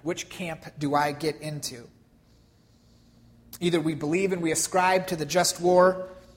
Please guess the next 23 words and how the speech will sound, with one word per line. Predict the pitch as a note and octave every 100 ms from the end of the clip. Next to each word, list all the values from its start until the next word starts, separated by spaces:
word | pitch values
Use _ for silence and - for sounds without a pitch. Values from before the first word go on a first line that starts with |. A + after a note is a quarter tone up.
| - _ _
theory, | - G3+ F3+ F#3 - - - - _ - - _ -
the |
criteria | - F3+ C3+ - F3 F3
that | E3 -
has | E3+ D#3+
to | D#3+
be | E3
met, | D#3 E3 E3 - - - - - -
or | E3
we | D#3+ D#3
journey | C3 F#3 F#3+
with | F3 E3
the | E3+
Anabaptists, | E3+ D#3+ D3+ D3+ D#3 A2 - - - - - - - - _
trying | - E3
to | D#3
seek | - F3 D#3+
a |
life | C3+ D3+ D#3 -
of | C#3
pacifism. | - D3+ C#3+ C3+ A#2 F#2 - _ _ - - - - _ - _ _ _ _ - _ _ _ _ _ _ -
I | -
believe | E3 F#3+ A3 A#3+ A#3+ -